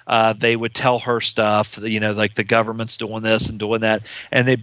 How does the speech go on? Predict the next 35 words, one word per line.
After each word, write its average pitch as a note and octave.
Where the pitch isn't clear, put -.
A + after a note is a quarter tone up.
and, A#2
like, A2+
they A#2
conditioned A#2
her A#2
and A2
brainwashed G#2+
her, G#2+
and G#2+
that's A2
how A#2
they G#2+
got G#2
her. G#2+
When A#2+
they B2
would A#2
go B2
rob A2+
a A2
bank, G#2+
they A#2+
would, A2+
she -
would B2
have A#2+
a A2
gun A2+
and A2+
be A2+
there, A#2+
and A#2
there, A#2
and A2+
when, G#2+